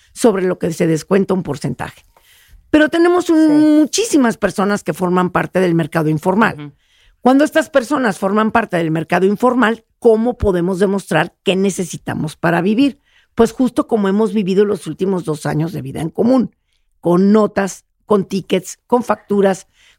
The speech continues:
Speaker 1: con papeles y notas de remisión, con la emisión de certificados médicos,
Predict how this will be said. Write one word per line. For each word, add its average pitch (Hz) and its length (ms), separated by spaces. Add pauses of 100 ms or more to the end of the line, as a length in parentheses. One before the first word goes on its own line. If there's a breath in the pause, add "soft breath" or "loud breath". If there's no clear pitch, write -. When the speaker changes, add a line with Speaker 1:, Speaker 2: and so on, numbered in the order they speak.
Speaker 1:
con 233 280
papeles 220 640
y 220 100
notas 220 340
de 190 80
remisión, 170 640
con 220 320 (300 soft breath)
la 214 180
emisión 220 520
de 220 100
certificados 175 720
médicos, 214 500